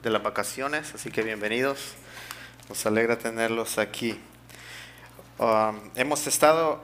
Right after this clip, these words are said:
yendo a través de toda la Biblia para ver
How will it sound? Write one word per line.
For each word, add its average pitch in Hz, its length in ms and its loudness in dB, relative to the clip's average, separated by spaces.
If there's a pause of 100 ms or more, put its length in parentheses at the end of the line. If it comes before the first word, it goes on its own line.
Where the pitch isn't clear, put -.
(120)
yendo 160 480 6
a 135 80 4
través 143 260 4
de 151 80 6
toda 160 400 6
la 156 80 10
Biblia 143 640 4 (260)
para 110 240 4
ver 135 460 6